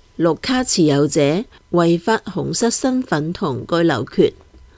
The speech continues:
美國備忘錄揭示中國A I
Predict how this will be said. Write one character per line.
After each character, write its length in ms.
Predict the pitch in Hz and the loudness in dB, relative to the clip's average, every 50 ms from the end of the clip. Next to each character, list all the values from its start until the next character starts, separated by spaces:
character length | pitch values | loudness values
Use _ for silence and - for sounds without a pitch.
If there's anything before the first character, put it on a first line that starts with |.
| - - - - - - - _ - | -20 -20 -20 -20 -20 -20 -20 _ -6
美 180 | 180 170 165 185 | -2 2 2 4
國 180 | 165 185 170 | 4 2 2
備 240 | - 185 175 175 170 | 2 4 4 4 4
忘 200 | 165 147 143 143 | 2 2 0 0
錄 200 | 139 143 151 180 190 | 2 2 2 0 0
揭 160 | - - 180 147 | 0 0 0 2
示 300 | - - - 151 143 131 | 2 0 0 0 -2 0
中 240 | - 185 196 208 | 2 2 2 2
國 100 | 196 190 143 - | 0 -2 -4 -2
A 140 | - 170 - | -2 -2 0
I 380 | - 170 170 170 170 170 - | 0 0 -2 0 -2 -4 -6